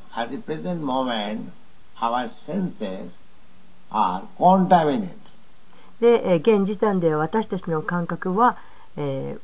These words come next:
Speaker 2: 汚染されています。
Speaker 1: I'm thinking I'm American. So, my senses should be utilized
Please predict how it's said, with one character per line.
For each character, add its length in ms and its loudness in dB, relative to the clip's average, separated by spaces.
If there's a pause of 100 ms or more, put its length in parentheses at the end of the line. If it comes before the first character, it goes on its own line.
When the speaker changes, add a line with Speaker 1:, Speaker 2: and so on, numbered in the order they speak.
Speaker 2:
汚 80 -4
染 240 4
さ 140 -2
れ 100 4
て 120 -2
い 120 -2
ま 160 -6
す。 220 -10 (400)
Speaker 1:
I'm 360 -6
thinking 580 -4
I'm 200 -4
American. 480 -2 (1200)
So, 400 4
my 260 2
senses 500 -4
should 140 -6
be 140 2
utilized 500 0